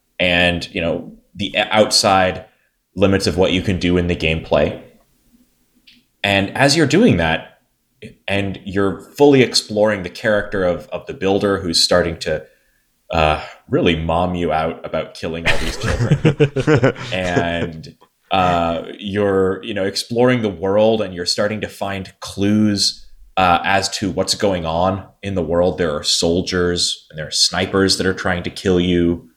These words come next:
Speaker 1: Um, there's, what else do we find? We start to find alien crash sites,
Speaker 2: Yeah.
Speaker 1: boreholes.
Speaker 2: Well, the, yeah, the alien alloy in the crash site was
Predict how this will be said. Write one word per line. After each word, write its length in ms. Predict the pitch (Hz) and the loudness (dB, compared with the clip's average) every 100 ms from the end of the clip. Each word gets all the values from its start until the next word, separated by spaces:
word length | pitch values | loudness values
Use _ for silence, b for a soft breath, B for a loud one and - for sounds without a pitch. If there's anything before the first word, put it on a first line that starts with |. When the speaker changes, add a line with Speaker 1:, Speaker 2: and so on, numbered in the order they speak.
| b b b b b _ - | b b b b b _ -6
Speaker 1:
Um, 640 | 80 73 71 71 69 65 - - | -2 2 2 2 0 -4 -10 -6
there's, 800 | 78 78 73 73 - - - _ _ | 0 0 0 2 2 0 -4 _ _
what 120 | - 98 | 2 4
else 180 | 87 | 4
do 80 | - | 0
we 80 | 78 | -4
find? 420 | - 76 69 67 - _ _ _ | -4 -6 -6 -8 -14 _ _ _
We 100 | 92 | 0
start 180 | - 110 | 2 2
to 40 | |
find 320 | 110 101 92 - | 0 0 -2 -2
alien 800 | 92 101 101 101 95 92 87 - _ _ _ _ | 0 2 2 2 0 -4 -8 -12 _ _ _ _
crash 380 | - 98 113 - | -4 -4 -4 -6
sites, 340 | 98 107 - | -8 -8 -6
Speaker 2:
Yeah. 260 | 107 92 82 | -2 -2 -4
Speaker 1:
boreholes. 640 | - 90 110 117 120 120 123 | -6 -6 -6 -6 -8 -2 2
Speaker 2:
Well, 140 | 120 | 4
the, 240 | 117 113 | 4 2
yeah, 500 | 113 110 104 95 90 | 2 -2 0 -2 -4
the 360 | 90 117 117 135 | -6 -6 -4 -2
alien 340 | 156 156 135 | -2 0 -2
alloy 760 | 104 101 104 104 98 95 90 95 | -2 0 0 2 2 2 0 -2
in 180 | 98 92 | -6 -6
the 100 | 90 | -10
crash 460 | - 104 101 - | -4 -2 -2 -4
site 360 | - 92 90 - | -2 -2 -2 -2
was 360 | 92 87 - | -4 -2 -6